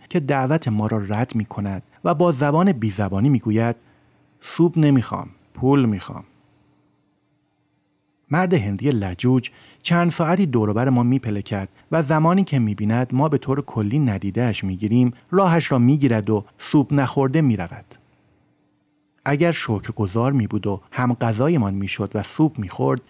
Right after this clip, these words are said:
شاید به پول هم می‌رسید. اما با این یک دندگی و لجبازی، نه به سوپ رسید، نه به پول.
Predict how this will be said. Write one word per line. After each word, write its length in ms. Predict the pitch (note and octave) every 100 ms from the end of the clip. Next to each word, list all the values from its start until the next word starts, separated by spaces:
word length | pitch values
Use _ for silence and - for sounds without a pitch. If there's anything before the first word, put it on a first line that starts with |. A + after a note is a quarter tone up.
| _ -
شاید 380 | - G#3+ F#3+
به 80 | A#2
پول 260 | G#2 B2 B2+
هم 160 | G#2+
می‌رسید. 580 | G2 F#2+ - - - - _ _ _ _ _ _ _ -
اما 160 | F#3
با 120 | E3 A#2+
این 120 | E3+
یک 240 | B2 A2
دندگی 440 | A2+ F#2+ G2 F#2 D3+
و 60 |
لجبازی، 800 | A#2+ F#2+ F#2 - F#2+ F2+ A#2+ B2 - _ _ _ -
نه 140 | D#3+
به 120 | E3+ A2
سوپ 360 | - D3+ D#3+
رسید، 480 | A#2 - G2+ G2 - _ _ _ _
نه 160 | F#3+ D3+
به 140 | F#2+
پول. 300 | - - -